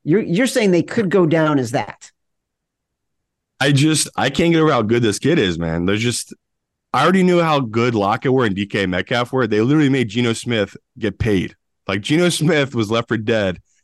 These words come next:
Speaker 2: This man got three years. What is it, seventy million,
Speaker 1: Getting
Speaker 2: eighty million?
Speaker 1: thirty million dollars, something like that?
Speaker 2: <laughs> Something crazy like that. So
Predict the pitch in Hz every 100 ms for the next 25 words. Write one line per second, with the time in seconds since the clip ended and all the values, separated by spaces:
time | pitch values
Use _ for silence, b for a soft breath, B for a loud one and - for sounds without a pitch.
0 | _ - 113 143 139 139 123 107 135 135
1 | 127 107 104 101 90 - 117 117 110 110
2 | 131 135 - 104 117 120 117 127 180 180
3 | 175 170 165 185 190 202 196 196 214 214
4 | - - - - - - 156 156 107 98
5 | 85 90 78 - 120 107